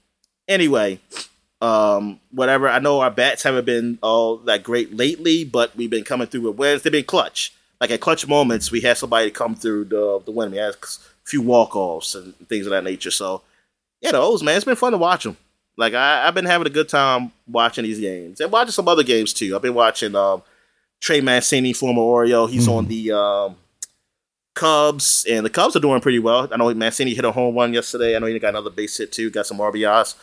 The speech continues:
Speaker 2: Nice.
Speaker 1: So, yeah, he's doing pretty good, and the Cubs overall team is doing pretty good. Uh, so, yeah.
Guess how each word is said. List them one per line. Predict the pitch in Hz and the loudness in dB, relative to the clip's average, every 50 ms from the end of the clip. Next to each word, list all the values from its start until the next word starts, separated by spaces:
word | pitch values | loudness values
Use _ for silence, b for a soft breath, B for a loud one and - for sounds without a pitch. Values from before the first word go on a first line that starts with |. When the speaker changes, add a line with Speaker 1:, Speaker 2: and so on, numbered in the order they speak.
| b b | b b
Speaker 2:
Nice. | 254 175 - - - - - | -8 -8 -8 -12 -20 -16 -10
Speaker 1:
So, | - - 147 127 120 117 117 113 | -4 -2 0 2 2 2 2 0
yeah, | 110 127 147 131 110 101 | 0 0 2 2 2 0
he's | 120 175 226 220 | -2 -4 -6 -4
doing | - 170 160 127 | -2 -2 -2 0
pretty | 143 131 117 | -2 -2 -2
good, | 123 117 127 | 0 0 0
and | 135 120 | 0 -2
the | 110 | -6
Cubs | - - 127 151 165 - - - - - _ _ _ _ - - | -4 -2 -2 -2 -2 -4 -8 -8 -8 -10 _ _ _ _ -6 -6
overall | 127 117 113 117 131 147 160 - | -4 0 2 2 4 4 2 2
team | - 131 113 104 101 | -2 -6 -4 -4 -4
is | 101 92 | -6 -4
doing | - 110 101 95 95 | -4 -6 -4 -4 -6
pretty | 92 110 98 92 | -6 -8 -10 -10
good. | 82 95 90 85 82 - _ _ _ _ _ _ _ _ _ _ _ _ _ _ _ _ _ _ _ _ _ _ - | -8 -10 -8 -8 -10 -12 _ _ _ _ _ _ _ _ _ _ _ _ _ _ _ _ _ _ _ _ _ _ -2
Uh, | 107 110 101 95 92 85 87 - - | 2 2 4 4 2 0 -4 -6 -8
so, | - - - 104 98 92 92 87 - - _ - | -8 -4 0 0 0 0 0 -2 -6 -10 _ -2
yeah. | 143 190 175 - | 2 2 2 2